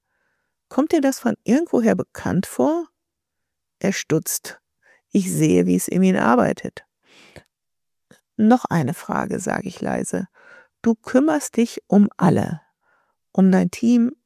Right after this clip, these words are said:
deine Patienten, deine Familie. Sag mal, wer kümmert sich eigentlich um dich?“ Andreas öffnet den Mund,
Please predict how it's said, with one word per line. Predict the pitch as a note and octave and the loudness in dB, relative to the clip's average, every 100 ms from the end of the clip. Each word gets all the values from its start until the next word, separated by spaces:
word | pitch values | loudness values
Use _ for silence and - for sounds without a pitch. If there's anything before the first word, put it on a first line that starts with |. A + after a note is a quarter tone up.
| - | -6
deine | F3+ E3+ | -4 -4
Patienten, | - - - G3+ A3 G3+ | -6 -10 -2 -2 0 0
deine | F#3+ F3 | -2 -4
Familie. | - - F#3+ F#3+ G#3 A3+ D4 E4+ _ _ _ _ _ _ _ _ _ _ - _ | -4 -2 0 2 2 2 0 -4 _ _ _ _ _ _ _ _ _ _ -20 _
Sag | B3+ C#4 E4+ - | -2 0 0 -2
mal, | E2 - _ _ _ _ - | -4 -4 _ _ _ _ -2
wer | G3+ D#4 - _ _ | 2 2 0 _ _
kümmert | - C#4 C4+ C4 | -6 0 2 2
sich | C4+ - - | -2 -6 -4
eigentlich | F#3 F#3+ A3+ A#3+ - A#3 - - | 0 2 4 2 0 -2 -2 -2
um | A#3 | 0
dich?“ | C4 D#4+ - - _ _ _ _ _ _ _ _ _ _ _ _ _ _ _ _ _ _ _ _ _ _ _ - | 0 -2 -4 -20 _ _ _ _ _ _ _ _ _ _ _ _ _ _ _ _ _ _ _ _ _ _ _ -2
Andreas | F#3 F#3+ - F#3+ F#3+ - - | 0 2 2 2 2 -4 -14
öffnet | - F3+ - F3 | -2 -2 0 0
den | - F3 | 0 0
Mund, | F3 B3+ F#4+ | 2 0 -2